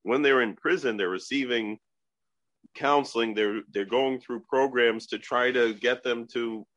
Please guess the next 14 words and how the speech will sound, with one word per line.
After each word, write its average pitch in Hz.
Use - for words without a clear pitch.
to 110
not 113
offend 143
again. 104
But 98
they, 117
they 117
have, 147
he 151
has 147
to 110
realize 107
that 101
by, 120